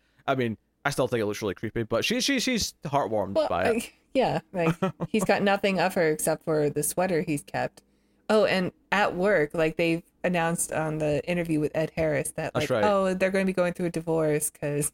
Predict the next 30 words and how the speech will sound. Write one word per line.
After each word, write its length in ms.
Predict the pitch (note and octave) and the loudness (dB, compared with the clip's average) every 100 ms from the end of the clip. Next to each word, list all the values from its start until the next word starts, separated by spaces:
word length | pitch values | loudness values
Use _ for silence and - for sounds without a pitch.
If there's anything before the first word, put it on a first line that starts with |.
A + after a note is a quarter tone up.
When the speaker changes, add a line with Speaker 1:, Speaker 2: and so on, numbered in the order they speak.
| _ _ _ - | _ _ _ -8
Speaker 2:
<laughs> 300 | D4+ - _ | -8 -10 _
clearly 280 | - F#3 - | -2 0 2
the 380 | G#3 G3 F3+ F3 - | 0 0 -2 -4 -2
marriage 480 | F#3 E3+ - E3+ E3+ | -2 -2 -2 -4 -4
isn't 280 | D#3+ - | -4 -6
working. 440 | - E3+ - C#3 C#3+ _ _ - | -4 -4 -2 -4 -6 _ _ -4
Speaker 1:
Yes. 240 | B2+ G#2+ | -2 0
Speaker 2:
And 260 | D3+ D#3 D#3 | 0 0 2
they're 80 | E3 | 2
gonna 140 | E3+ | 2
introduce 400 | E3+ E3+ F3 E3 | 2 0 0 0
a 60 | D#3+ | 0
new, 420 | D#3+ D#3 D#3 D3 _ | 0 0 0 -2 _
a 100 | D#3 | -6
new 140 | D#3+ D3+ | -4 0
lady, 320 | D#3 E3 D3 | 0 2 0
and 100 | C#3 | 0
this 140 | C#3 | -4
hot 280 | - E3 - | -2 -4 -2
girl 180 | C#3+ C#3+ | -2 -2
shows 300 | - C#3 C#3 | -2 -2 0
up 260 | C#3+ C3 - - | -2 -4 -8 -10
at 200 | D#3+ - | -8 -2
work, 340 | D#3+ C#3+ C#3 - | 0 2 0 -2
and 120 | D3+ | -4
she's 180 | E3 D#3+ | -4 -4
wearing 260 | D#3+ D3+ | -2 0
the 100 | D3 | 0
red 240 | C#3+ C#3 C#3 | 0 -2 -2
sweater, 480 | - D3 D3+ B2+ | -2 -2 -2 -4